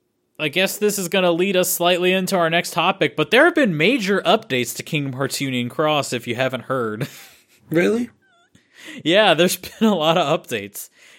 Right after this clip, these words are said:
Speaker 1: And I'll just say, uh, full disclosure, we barely ever talk about Union Cross on this show.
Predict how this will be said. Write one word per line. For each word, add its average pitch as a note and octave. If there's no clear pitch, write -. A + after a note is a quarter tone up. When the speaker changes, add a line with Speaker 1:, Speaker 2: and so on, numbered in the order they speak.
Speaker 1:
And D#3
I'll G3+
just B3+
say, D3
uh, C#3
full F#3+
disclosure, D#3
we D#4
barely G#3
ever F3
talk F3
about C#3
Union C3+
Cross B2
on B2
this A2+
show. G#2